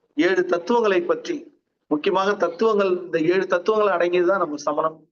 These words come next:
நம்முடைய ஜீவ பதார்த்தங்களுடைய மோட்ச நிலையை, அது பிறவியிலிருந்து எப்படியெல்லாம் அந்த கர்மத்தை சேர்கிறது, கர்மத்தை எப்படி கட்டுகிறது, கர்மத்திலிருந்து எப்படி விடுபட வேண்டும், கர்மத்தை எப்படி தடை செய்ய வேண்டும், வினை ஊற்றை எவ்வாறு தடை செய்ய வேண்டும் என்று எல்லாத்துக்கும்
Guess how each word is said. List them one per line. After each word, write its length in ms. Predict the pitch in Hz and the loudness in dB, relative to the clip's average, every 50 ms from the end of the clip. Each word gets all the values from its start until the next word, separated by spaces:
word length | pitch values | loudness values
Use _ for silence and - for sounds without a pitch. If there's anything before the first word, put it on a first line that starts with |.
| _ _ - | _ _ -4
நம்முடைய 340 | 151 151 - 156 151 151 143 139 | -4 -4 -2 -2 0 0 0 0
ஜீவ 240 | 143 147 175 180 175 165 | 0 0 0 2 2 0
பதார்த்தங்களுடைய 840 | - 165 160 170 180 180 180 - 185 180 180 175 175 170 160 156 151 143 | 0 0 0 2 0 0 -2 -2 -2 0 0 0 0 0 0 -2 -2 0
மோட்ச 260 | 143 156 180 175 - 202 | 0 -2 -2 0 0 -2
நிலையை, 320 | 180 170 160 160 156 156 147 - - _ _ _ _ _ _ _ _ _ _ - | 0 0 0 0 -2 -6 -12 -18 -20 _ _ _ _ _ _ _ _ _ _ -2
அது 180 | - 151 156 151 147 151 151 | 0 2 2 2 2 0 -2
பிறவியிலிருந்து 800 | - - 175 190 190 185 180 170 170 160 156 156 165 175 175 185 202 196 | -2 0 0 2 2 2 2 2 2 2 0 0 0 0 0 0 0 0
எப்படியெல்லாம் 720 | 156 151 147 - 220 202 196 185 180 185 185 190 175 - - - _ _ _ | 0 -2 0 0 -2 0 0 0 0 0 0 0 -2 -4 -8 -14 _ _ _
அந்த 140 | - 147 147 | -4 -4 -2
கர்மத்தை 560 | - - 165 175 190 190 185 185 - 180 165 151 139 - - _ _ _ - | -2 -2 -2 -2 -2 -2 -2 0 0 0 0 0 -2 -4 -8 _ _ _ -8
சேர்கிறது, 540 | - - 185 185 185 180 180 165 160 170 196 185 | -2 0 0 0 0 0 0 -2 0 -2 -2 -2
கர்மத்தை 480 | - 170 160 170 190 185 185 - 180 175 | -2 -2 -2 -2 -4 -4 -2 -2 0 0
எப்படி 300 | 160 151 - - 175 175 | 0 -2 -2 0 0 0
கட்டுகிறது, 460 | 175 165 156 160 175 170 170 175 180 175 | 0 0 0 0 0 0 2 2 0 0
கர்மத்திலிருந்து 640 | - 165 160 180 190 190 - 175 170 170 170 175 | 0 -2 -2 -2 -4 -4 -4 -2 -2 -2 0 0
எப்படி 260 | 165 156 160 180 190 180 | -2 -2 0 0 0 0
விடுபட 320 | 170 170 175 170 175 165 160 | 0 0 0 0 2 2 2
வேண்டும், 280 | 160 165 170 208 202 | 2 0 0 -2 -2
கர்மத்தை 440 | - 170 170 - 175 202 202 202 185 170 | -2 -2 -2 -2 -2 -4 -2 -2 0 0
எப்படி 340 | 170 - 165 208 202 190 175 - - - - _ _ _ _ _ _ - | 0 -2 0 -2 -2 -2 -4 -8 -12 -16 -20 _ _ _ _ _ _ -2
தடை 200 | 175 180 214 202 | 0 0 0 0
செய்ய 240 | 214 220 208 202 196 | 0 0 2 2 2
வேண்டும், 300 | 180 175 175 175 180 170 | 2 2 2 0 -2 -2
வினை 220 | 156 165 185 220 220 208 | 0 0 0 0 0 0
ஊற்றை 300 | 185 196 202 - 202 190 175 | -2 -2 0 0 0 0 2
எவ்வாறு 340 | 160 160 170 190 196 202 190 190 | 2 0 2 2 0 0 0 -2
தடை 220 | - 175 180 190 | -2 0 0 0
செய்ய 240 | - - 180 175 175 | 0 0 0 0 2
வேண்டும் 280 | 175 170 170 - 160 160 | 0 0 -2 -4 -6 -8
என்று 180 | 160 156 160 | -6 -2 0
எல்லாத்துக்கும் 720 | 156 160 170 196 226 226 226 - 240 240 - 233 - 143 | 0 2 2 2 2 2 0 0 -2 -2 0 -2 -2 -2